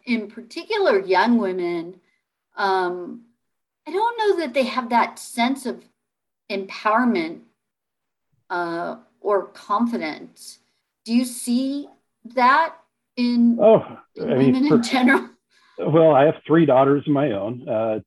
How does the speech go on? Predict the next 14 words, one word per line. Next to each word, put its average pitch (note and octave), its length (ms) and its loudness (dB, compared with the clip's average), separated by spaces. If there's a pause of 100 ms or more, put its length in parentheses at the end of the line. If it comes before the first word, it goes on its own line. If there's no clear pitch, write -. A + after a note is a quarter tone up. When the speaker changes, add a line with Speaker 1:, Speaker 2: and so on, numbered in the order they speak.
Speaker 2:
two C#3 140 -2
in B2+ 80 -2
their B2 120 -4
twenties A#2 580 -8 (320)
and G#2+ 280 -4
then G#2+ 120 -2
one A2 460 -2
about A#2 320 0
to G#2+ 60 -8
get, G2 280 -8
jump G#2 240 -6
into G#2 160 -2
their F#2+ 160 -6
twenties. G2 300 -10